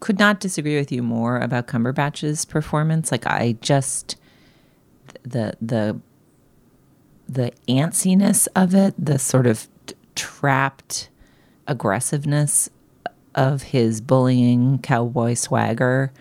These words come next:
at the beginning, um, e-, even in the first scene that we see, where we see him and Plemons driving some cattle on two horses, and he's sort of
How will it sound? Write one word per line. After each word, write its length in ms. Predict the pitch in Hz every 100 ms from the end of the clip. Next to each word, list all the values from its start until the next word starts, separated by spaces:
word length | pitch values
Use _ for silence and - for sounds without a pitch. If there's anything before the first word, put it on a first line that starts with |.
| - - - - -
at 120 | 139
the 60 | -
beginning, 680 | 135 117 110 117 135 139 135 - -
um, 520 | 127 123 131 107 - _ _ _ _ _ _ _ _ _ _ _ _ -
e-, 140 | -
even 440 | 135 95 95 147 147
in 120 | 120
the 60 | 117
first 360 | - 131 -
scene 680 | 143 143 127 110 107 - -
that 160 | 123 117
we 80 | 113
see, 320 | - 147 131
where 140 | 123
we 80 | 117
see 260 | 113 127 117
him 240 | 135 156
and 260 | 127 113 - - - - -
Plemons 580 | - 160 143 131 123 -
driving 400 | 123 113 117 117
some 400 | - 120 113 113 -
cattle 360 | - 117 117 113
on 160 | 107
two 240 | 113 117 113
horses, 480 | 110 110 - 113 107
and 140 | 107
he's 280 | - 110 101
sort 200 | - 110
of 180 | 104